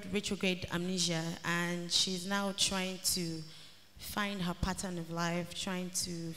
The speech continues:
figure out who she was, who she is, who are her friends, trying to reconnect with her daughter, you know, and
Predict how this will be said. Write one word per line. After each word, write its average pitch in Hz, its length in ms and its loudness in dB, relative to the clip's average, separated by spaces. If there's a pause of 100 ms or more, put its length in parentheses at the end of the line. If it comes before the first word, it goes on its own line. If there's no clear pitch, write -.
(140)
figure 180 220 -2
out 170 380 2 (280)
who 196 160 6
she 190 260 4
was, 170 440 4
who 175 180 0
she - 320 2
is, 170 460 2 (420)
who 185 140 2
are 165 240 2
her 160 100 2
friends, 170 760 0
trying 180 280 0
to 175 140 -4
reconnect 170 540 -2
with 165 100 0
her 160 140 0 (560)
daughter, 180 560 2 (240)
you 170 120 -4
know, 160 220 0 (380)
and 156 360 -2